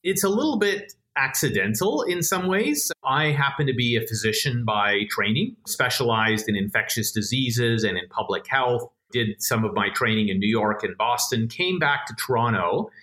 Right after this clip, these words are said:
and that was seventeen years ago. And shortly after I got here, so did this virus that nobody had ever seen or heard of before, known as sars.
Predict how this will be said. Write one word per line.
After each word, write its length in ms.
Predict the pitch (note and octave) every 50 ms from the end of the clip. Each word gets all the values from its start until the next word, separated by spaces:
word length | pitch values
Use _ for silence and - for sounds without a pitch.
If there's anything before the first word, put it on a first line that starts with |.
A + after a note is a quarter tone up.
| - - - _ _ _
and 680 | - C3 C3 C3 C3 B2+ B2+ B2+ C3 B2+ B2+ B2+ B2+ B2+ _ _ _ _ -
that 340 | C#3 A#2 B2 C3+ C#3 C3
was 180 | C#3 C3+ C3+ -
seventeen 520 | - C3 B2 C3 B2 A#2 - A#2 B2 A#2
years 340 | A#2 A2+ G#2+ G#2 G#2 G2+ G2+
ago. 520 | G2 E2 F#2+ F2 F2 F#2+ A#2 F#3+ A#3 - _ _ _ _ _ _ _ _ -
And 460 | B2 A#2 A#2+ A#2+ A#2 A#2 A#2 A#2 A#2 A#2
shortly 400 | - D3 C#3+ C#3+ C3 B2+ B2 A#2+
after 340 | A#2+ B2 - - B2+ A2+
I 80 | A2 G#2+
got 380 | G2+ G#2 G#2+ G#2+ A2+ A#2+ A#2 -
here, 340 | A2+ F#2+ G2 A2 C#3+ F3
so 300 | D#3+ - - B2+ A#2 A#2+
did 180 | A2+ A2+ G#2+ G#2
this 180 | A2 G#2+ G#2+ -
virus 520 | - G#2 G#2+ A2+ A2 A2 A2 G#2+ G#2+ -
that 180 | - G#2 - -
nobody 380 | A2 G#2+ G2+ G#2+ G2+ G2+ G#2 G2
had 180 | G2+ G#2 F#2+
ever 240 | F#2+ F#2+ F#2 F#2+ F#2
seen 300 | - - A2 G2+ G2+ G2
or 120 | F#2+ F#2
heard 220 | F#2 A#2+ A#2+ A2+ G#2+
of 120 | F#2+ -
before, 580 | - F#2 - - - F2+ F2 G2 B2+ F3 G3 - G2
known 240 | G2 G2 G2+ F#2+ F#2+
as 100 | F#2 -
sars. 580 | - A#2 G2 F#2+ G2+ D3+ G3+ A3 - - -